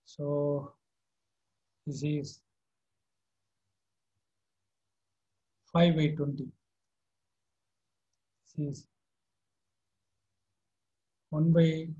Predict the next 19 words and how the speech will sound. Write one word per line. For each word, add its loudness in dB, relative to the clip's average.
forty. -10
That -2
is, 0
uh, 4
one 2
by 8
four, 2
zero 4
point 2
two -2
five. -6
Zero 6
point 4
two 2
five 4
is 2
the 4
answer. 0
Okay, 2